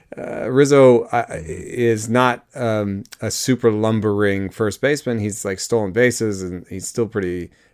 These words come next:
athletic, and that eye just gives him, gives me some reason to believe that you could bet on him,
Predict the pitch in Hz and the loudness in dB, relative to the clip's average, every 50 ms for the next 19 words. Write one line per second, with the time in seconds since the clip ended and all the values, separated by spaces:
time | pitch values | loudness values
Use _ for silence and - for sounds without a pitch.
0 | _ - 95 92 - - 107 107 107 104 95 87 - - - - 95 98 98 95 | _ -8 -8 -6 -4 -2 -2 0 2 2 0 0 -2 -8 -14 -10 -8 -6 -6 -6
1 | 92 90 85 - - - 90 95 87 80 87 98 101 98 95 95 90 87 92 85 | -6 -8 -10 -12 -14 -10 -8 -6 -6 -4 -2 -2 0 0 -2 -2 -4 -6 -10 -10
2 | - - 104 92 92 95 92 95 - - - - 104 107 107 98 107 107 110 107 | -8 -8 -8 -8 -8 -10 -12 -14 -16 -18 -16 -12 -8 -8 -6 -4 -4 -4 -4 -4
3 | - - 104 101 95 92 95 92 87 90 85 82 87 80 90 87 92 92 90 85 | -4 -6 -6 -6 -4 -4 -4 -6 -6 -8 -10 -12 -12 -12 -8 -6 -6 -6 -6 -6
4 | 82 82 92 92 87 - - 87 80 - 87 87 85 82 82 87 90 85 82 82 | -8 -10 -10 -12 -10 -10 -10 -8 -6 -6 -6 -4 -4 -6 -8 -8 -10 -10 -10 -10
5 | 82 | -12